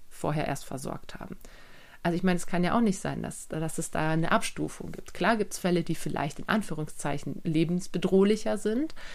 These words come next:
aber deswegen hat trotzdem auch jemand mit einer nicht bedrohlichen Verletzung genauso das Recht,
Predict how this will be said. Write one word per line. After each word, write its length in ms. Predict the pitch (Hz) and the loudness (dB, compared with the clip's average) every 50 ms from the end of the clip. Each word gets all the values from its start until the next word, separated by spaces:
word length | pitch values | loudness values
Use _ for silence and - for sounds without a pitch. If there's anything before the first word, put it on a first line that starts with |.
| - - - - - | -10 -10 -12 -10 -4
aber 220 | - 180 165 170 160 | 0 2 2 2 2
deswegen 420 | 180 - - 180 180 175 170 151 | 2 0 2 2 2 2 2 0
hat 140 | 165 - - | -2 -4 -4
trotzdem 420 | - - 160 - - - 175 170 | -4 -4 -4 -4 -2 -2 -2 0
auch 140 | 156 165 - | 0 -2 -2
jemand 280 | - 165 170 165 160 170 | 0 0 0 0 2 0
mit 160 | 170 165 - | 0 0 0
einer 120 | 156 151 | 0 2
nicht 260 | 160 202 208 - - | 2 2 2 2 0
bedrohlichen 640 | - 170 - 160 165 170 170 170 165 - - 160 147 | -2 -2 0 2 2 2 2 2 2 2 2 0 0
Verletzung 580 | - - 131 147 190 226 - - - 165 165 | -2 -2 0 2 0 0 0 -2 -2 -2 0
genauso 340 | 160 165 160 165 170 160 165 | 0 0 2 0 0 0 -2
das 280 | 156 151 147 - - - | -2 -4 -4 -4 0 2
Recht, 360 | 190 247 254 - - - - | 4 4 4 2 -2 -6 -6